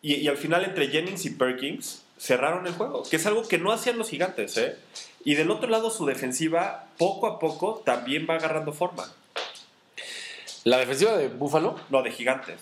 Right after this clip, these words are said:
Speaker 1: O sea, la, la defensiva de Gigantes es la octava en general, es la nueve contra el pase y la doce contra la carrera. O sea, está rankeada arriba del promedio en las dos.
Speaker 2: Ok.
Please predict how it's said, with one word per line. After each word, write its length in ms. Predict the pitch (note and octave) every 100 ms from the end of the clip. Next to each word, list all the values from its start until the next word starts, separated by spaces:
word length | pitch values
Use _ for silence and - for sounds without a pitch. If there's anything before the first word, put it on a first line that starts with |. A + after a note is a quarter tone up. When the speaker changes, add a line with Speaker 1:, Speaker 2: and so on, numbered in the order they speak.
| -
Speaker 1:
O 60 |
sea, 100 | C3
la, 140 | C#3 D3
la 140 | D3+
defensiva 340 | D#3 D3+ D#3+ A3
de 60 |
Gigantes 260 | F3+ F#3 F3+
es 60 |
la 100 | E3+
octava 360 | E3 - F3 G3+
en 40 |
general, 460 | - C3+ B2 D#3 - - - -
es 120 | C3
la 100 | D3+
nueve 280 | D3+ F3+ G3+
contra 220 | F3 C3+ A#2+
el 80 |
pase 220 | A#2 C3+ D#3+
y 40 |
la 80 | B2+
doce 200 | B2 C3
contra 220 | B2 A2
la 100 | G#2
carrera. 240 | - G2+ G2+
O 40 |
sea, 120 | C#3
está 220 | B2+ D#3+
rankeada 580 | D#3+ E3+ E3 D#3 D#3+ D#3+ - -
arriba 340 | - A#2+ C#3 D#3
del 180 | C3+ -
promedio 300 | A2+ B2 A#2+
en 60 |
las 140 | A2 G2+
dos. 360 | C3+ - -
Speaker 2:
Ok. 140 | F#2+